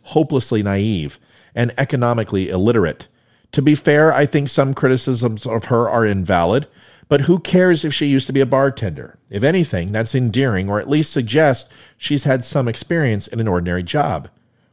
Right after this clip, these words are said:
Many socialists were born well off and decided to speak on behalf of a working class they were never a part of. Marx, Lenin, and Che Guevara are for all examples. Such ideas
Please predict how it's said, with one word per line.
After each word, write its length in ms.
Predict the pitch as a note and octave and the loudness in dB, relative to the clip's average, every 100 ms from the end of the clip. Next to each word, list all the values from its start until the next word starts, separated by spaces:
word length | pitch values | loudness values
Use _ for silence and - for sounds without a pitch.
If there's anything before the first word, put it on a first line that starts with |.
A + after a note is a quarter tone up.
| _ _ | _ _
Many 500 | G#2+ B2 D3 D#3+ E3+ - | -6 -2 0 0 -4 -8
socialists 680 | - - F3+ - G#2+ G2 - | -6 0 0 0 -2 -2 0
were 100 | A2+ | -2
born 380 | G#2 A2 A2 | 0 0 0
well 240 | G#2 G2+ A2+ | 0 2 2
off 300 | B2 G2 - | 2 0 -4
and 100 | G2+ | -8
decided 400 | G#2 A#2+ A2 G#2+ | -4 -2 -2 -2
to 100 | G2 | -6
speak 380 | - B2+ A#2 A2 | -4 -2 -2 -2
on 100 | G2+ | -4
behalf 380 | G2 G2 F#2+ | -4 -4 -4
of 80 | G2+ | -6
a 60 | G2 | -6
working 320 | F#2+ F#2 F#2 | -6 -6 -8
class 320 | D3+ D3+ B2+ | -4 -2 -2
they 100 | A#2+ | 0
were 140 | A2 G2+ | 0 0
never 260 | A#2 G#2 | 0 -2
a 60 | D#2 | -4
part 280 | - B2 F#2 | -2 -2 -2
of. 240 | B1 - _ _ _ _ | -8 -16 _ _ _ _
Marx, 560 | A2 A2+ A#2 A#2 - - | 0 2 2 -2 -10 -2
Lenin, 380 | A2 G#2+ A2 A#2 _ - | 0 0 -2 -8 _ -8
and 240 | A#2+ A#2+ | -4 -2
Che 280 | A#2 - A#2 | -2 0 0
Guevara 440 | G#2+ G2+ A2+ G#2+ E2+ | 0 0 2 2 0
are 160 | F#2+ | -4
for 260 | - F#2+ F2+ | -2 -4 -2
all 200 | A2 A#2+ | 0 0
examples. 600 | E2 D#2+ C#2+ F2 - - _ _ _ _ _ _ _ _ - | -2 -8 -10 -14 -20 -20 _ _ _ _ _ _ _ _ -14
Such 340 | - D3+ D3 D3 | -2 2 2 2
ideas 460 | C3 A#2 A2+ A2+ | 2 4 2 2